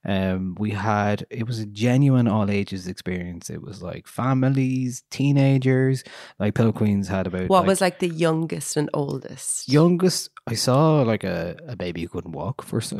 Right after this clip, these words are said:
Speaker 1: at some
Speaker 2: Oh.
Speaker 1: point. <laughs> Um, who, uh,
Speaker 2: We've all been there at gigs.
Speaker 1: Yeah. <laughs> Um, a baby being carried. <laughs> We've all been there as well.
Speaker 2: <laughs> We've all been there at gigs.
Speaker 1: Um, uh,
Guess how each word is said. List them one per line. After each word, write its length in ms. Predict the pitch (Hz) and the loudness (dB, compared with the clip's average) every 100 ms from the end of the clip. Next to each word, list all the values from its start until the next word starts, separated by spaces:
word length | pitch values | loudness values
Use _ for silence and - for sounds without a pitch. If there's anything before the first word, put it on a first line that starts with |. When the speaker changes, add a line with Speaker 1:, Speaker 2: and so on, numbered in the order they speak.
| - | -6
Speaker 1:
at 200 | 104 - | -6 -2
some 100 | - | 0
Speaker 2:
Oh. 40 | 294 | 2
Speaker 1:
point. 260 | 165 175 - | 0 0 0
<laughs> 60 | 120 104 | 4 6
Um, 340 | 135 135 123 - - - - | 6 4 0 -6 -16 -16 -6
who, 260 | 95 92 - | -6 -6 -10
uh, 340 | - 92 87 - | -12 -10 -10 0
Speaker 2:
We've 160 | 185 185 | 4 8
all 120 | 180 | 6
been 160 | 156 151 | 6 4
there 160 | 139 | 2
at 80 | 139 | 0
gigs. 300 | 147 139 - _ - | -2 -4 -8 _ -6
Speaker 1:
Yeah. 500 | 131 92 101 101 123 | -4 -4 0 4 4
<laughs> 200 | - 143 - - - - | 2 -4 -6 -8 -8 -2
Um, 540 | 135 120 120 113 110 - _ | 2 4 4 2 -2 -6 _
a 120 | 110 | 0
baby 240 | 120 180 | 4 6
being 200 | 160 156 | 6 4
carried. 400 | 156 127 92 202 - 214 208 | 4 0 0 -4 -2 0 2
<laughs> 260 | 160 - 208 | 4 6 8
We've 140 | 131 | 8
all 140 | 135 131 | 8 8
been 140 | 131 | 6
there 140 | 113 | 6
as 100 | 113 | 6
well. 40 | 143 | 8
Speaker 2:
<laughs> 20 | |
We've 100 | 185 | 8
all 120 | 190 | 8
been 120 | 170 | 6
there 140 | 165 151 | 6 6
at 60 | 123 147 135 127 127 | 8 10 10 8 4
gigs. 140 | - | 2
Speaker 1:
Um, 80 | 247 - - | -2 -4 -4
uh, 440 | 117 117 113 117 | 0 2 2 0